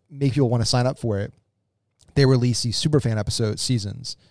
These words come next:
So every, like, month or two, they've rolled out, like, season one extended. So every episode has an extra ten, fifteen minutes of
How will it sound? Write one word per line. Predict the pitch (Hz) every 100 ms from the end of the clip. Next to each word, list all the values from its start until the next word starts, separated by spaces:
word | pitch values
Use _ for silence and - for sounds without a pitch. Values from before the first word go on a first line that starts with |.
| _ _
So | - 131 123 120 117
every, | 139 131 139
like, | 120
month | 127 127 143
or | 139
two, | 120 - 123
they've | 117 117
rolled | 120 120 110
out, | 107 107 - _ _ _
like, | 110
season | - 160 151 131 117
one | 131 131 117 113 -
extended. | 123 - - 123 117 101
So | - -
every | 139 131 127
episode | 120 123 127 113
has | 113
an |
extra | 117 - 120
ten, | 120 117 113
fifteen | 120 - 117
minutes | 117 117 107 -
of | 117 113